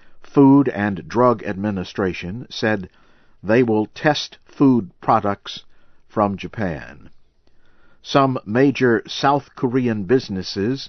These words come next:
have said they plan to halt sales of some Japanese goods.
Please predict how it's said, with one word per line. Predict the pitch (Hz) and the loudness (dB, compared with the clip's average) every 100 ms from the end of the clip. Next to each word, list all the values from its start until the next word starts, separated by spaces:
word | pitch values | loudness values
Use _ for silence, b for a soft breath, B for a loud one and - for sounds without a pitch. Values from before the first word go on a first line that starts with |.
| - | -12
have | 90 | -10
said | - 117 107 92 b b b b b - | -6 -4 -2 -4 b b b b b -4
they | 104 110 | -2 -2
plan | - 117 113 113 | -2 0 0 -2
to | - 107 | -6 -8
halt | - - 160 156 - - - _ _ | -10 -2 0 0 -2 -12 -20 _ _
sales | - - 143 113 80 76 92 101 - _ _ _ | -18 -2 0 0 -2 -4 -6 -8 -14 _ _ _
of | 85 - | -10 -8
some | - 135 92 85 85 _ _ | -2 0 0 -6 -12 _ _
Japanese | 90 110 110 101 95 87 - | -2 -2 -2 -4 -4 -6 -10
goods. | - 101 64 50 - - - | -6 -6 -6 -14 -20 -18 -18